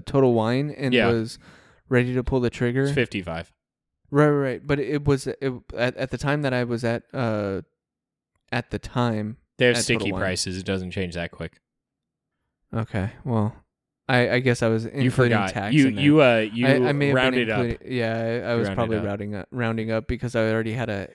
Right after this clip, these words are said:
Speaker 1: a bottle in my hand at
Speaker 2: Ah,
Speaker 1: that point.
Speaker 2: yeah, that's always
Speaker 1: So,
Speaker 2: the struggle.
Speaker 1: <laughs> so I was, like,
Speaker 2: Except I
Speaker 1: talking
Speaker 2: just say,
Speaker 1: myself out
Speaker 2: "Fuck
Speaker 1: of
Speaker 2: it."
Speaker 1: it. <laughs>
Speaker 2: Eh, I'm gonna buy it eventually. Why not now?
Speaker 1: Right.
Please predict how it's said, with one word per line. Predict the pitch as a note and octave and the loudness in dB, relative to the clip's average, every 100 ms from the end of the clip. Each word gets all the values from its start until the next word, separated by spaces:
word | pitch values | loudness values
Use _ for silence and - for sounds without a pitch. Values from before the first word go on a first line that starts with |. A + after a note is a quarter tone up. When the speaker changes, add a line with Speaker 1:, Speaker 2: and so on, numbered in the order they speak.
| - | -4
Speaker 1:
a | A#2 | -4
bottle | G#2+ G#2+ A2 A2+ | -2 0 0 0
in | A2 | -2
my | F#2+ | -6
hand | B2 G2 A2 B2 _ | -6 -8 -10 -12 _
at | - | -2
Speaker 2:
Ah, | B2 A#2 | 0 0
Speaker 1:
that | - | -4
point. | C3+ C#3+ | -6 -8
Speaker 2:
yeah, | - F#2+ F#2 F#2+ | -10 -8 -6 -4
that's | G#2+ | -6
always | A2 G#2+ G2+ | -4 -2 -2
Speaker 1:
So, | |
Speaker 2:
the | G2+ | -6
struggle. | - F#2+ F2+ F2+ | -8 -12 -12 -16
Speaker 1:
<laughs> | |
so | - D#3+ E3+ | -4 -4 2
I | |
was, | F#3 D3+ | 4 4
like, | C3+ B2 A#2 | 2 -2 -4
Speaker 2:
Except | - - A#2+ G#2 | -12 0 0 0
I | - A#2+ | -2 -2
Speaker 1:
talking | G2+ G2+ | 0 0
Speaker 2:
just | A#2+ A2+ | 0 0
say, | G#2 | -2
Speaker 1:
myself | G2+ | -2
out | G2+ | -4
Speaker 2:
"Fuck | G#2+ | -2
Speaker 1:
of | A2+ | -4
Speaker 2:
it." | A#2 | -6
Speaker 1:
it. | _ _ _ - - E3+ G#3+ A3 A3 - G3 - E3 | _ _ _ -20 -8 0 0 2 0 0 -4 -2 -6
<laughs> | _ - | _ -18
Speaker 2:
Eh, | F3+ E3+ D#3 B2+ A2 - B3+ | -8 0 2 2 -2 -8 -8
I'm | A#2+ | -2
gonna | B2+ | -2
buy | G#2 A2+ A#2 | 0 0 0
it | |
eventually. | A2 G#2 A2 - F#2 | 0 -4 -8 -8 -6
Why | G#2 G#2+ | -4 -4
not | A2 G#2+ | -4 -4
now? | A#2+ G#2+ F2 _ - | -6 -6 -8 _ -6
Speaker 1:
Right. | D3 C3 A#2+ A2 | -2 2 2 0